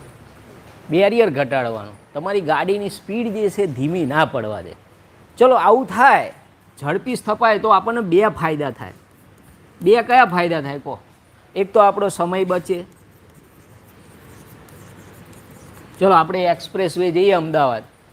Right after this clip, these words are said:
અને અમદાવાદ થઈને જઈએ, પા-, પાંચસો ખાડા આવે છે. હું ગયો હતો,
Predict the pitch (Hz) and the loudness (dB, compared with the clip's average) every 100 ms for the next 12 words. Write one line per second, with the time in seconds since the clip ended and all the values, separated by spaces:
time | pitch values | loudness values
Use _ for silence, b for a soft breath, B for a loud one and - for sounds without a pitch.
0 | _ _ - 151 165 147 143 147 160 170 | _ _ -10 -8 -6 -4 -4 0 2 4
1 | 170 165 170 170 180 180 160 151 147 - | 2 -4 -12 -6 -4 -4 -6 -8 -8 -8
2 | 143 135 139 190 139 135 120 117 120 101 | -6 -6 -2 -4 -2 -4 -4 -4 -6 -8
3 | 98 - - - - - - - - - | -14 -20 -20 -20 -20 -20 -20 -20 -20 -20
4 | - 139 156 143 151 127 107 | -12 -4 0 2 2 -2 -8